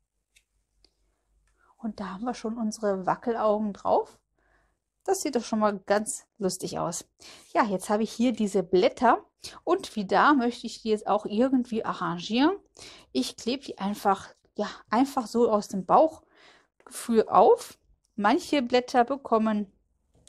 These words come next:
ein Millimeter Klebeabstandspads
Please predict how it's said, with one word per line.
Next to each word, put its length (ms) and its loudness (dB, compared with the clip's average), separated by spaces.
ein 220 4
Millimeter 680 2
Klebeabstandspads 2000 0